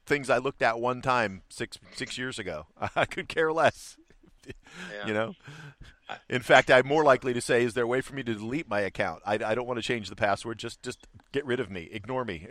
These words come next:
Speaker 1: <laughs> Pretend like I don't exist, please. Erase
Speaker 2: Right.
Speaker 1: me from your system." Um,
Speaker 2: Yeah.
Speaker 1: yeah.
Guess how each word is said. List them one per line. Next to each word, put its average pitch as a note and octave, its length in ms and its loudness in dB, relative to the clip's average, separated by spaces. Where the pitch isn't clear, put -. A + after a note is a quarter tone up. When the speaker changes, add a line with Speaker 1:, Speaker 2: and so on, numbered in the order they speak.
Speaker 1:
<laughs> - 120 -18
Pretend C3 280 -6
like C3 160 -2
I A#2+ 60 -2
don't A2+ 180 -2
exist, G2+ 380 -12
please. F2+ 380 -14
Erase G#2+ 440 -4
Speaker 2:
Right. B2+ 60 -12
Speaker 1:
me B2 100 -6
from A2+ 260 -6
your G#2 180 -8
system." F#2 460 -14
Um, D#2 500 -10
Speaker 2:
Yeah. G2 180 -8
Speaker 1:
yeah. E2 300 -8